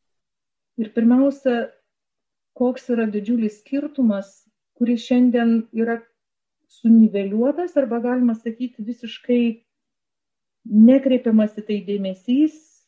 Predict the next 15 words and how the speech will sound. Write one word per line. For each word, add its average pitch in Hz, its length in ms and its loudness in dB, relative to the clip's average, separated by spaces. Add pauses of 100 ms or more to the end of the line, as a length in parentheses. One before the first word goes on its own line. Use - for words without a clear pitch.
(200)
todėl 254 320 2
kad 233 260 -4
pirmiausia 233 680 0
dabartinėje 214 800 -2
kultūroje, 233 840 -6
postmodernistinėje 220 1000 0
kultūroje, 202 520 -8
kada 214 340 0 (520)
klesti 214 680 0
socialinis 220 580 -2
konstruktyvizmas 196 880 -4
ir, 190 380 -2
ir 185 200 -4
sakoma, 196 640 -4
kad 190 300 -6